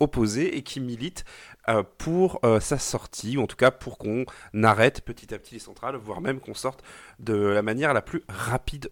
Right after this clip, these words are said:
possible. Alors, cette présentation est un peu caricaturale, vous vous en doutez, puisque c'est difficile de résumer un camp à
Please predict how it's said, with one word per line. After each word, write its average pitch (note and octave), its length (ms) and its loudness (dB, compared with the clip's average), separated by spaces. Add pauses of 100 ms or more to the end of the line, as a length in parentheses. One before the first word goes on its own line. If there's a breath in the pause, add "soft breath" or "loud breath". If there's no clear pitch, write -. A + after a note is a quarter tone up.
(120)
possible. - 420 -8 (300 loud breath)
Alors, - 220 -2
cette - 220 -6
présentation D3+ 640 -4
est - 240 0
un C3 140 2
peu D3+ 260 0
caricaturale, A#2 840 4
vous G2+ 180 -2
vous G2 180 -6
en G2 80 -4
doutez, B2 260 -10
puisque - 440 -14 (320)
c'est G#2 260 -8
difficile B2+ 580 -4
de G2+ 100 0
résumer G#2+ 380 0
un G#2 140 0
camp C3 320 2
à G#2+ 120 6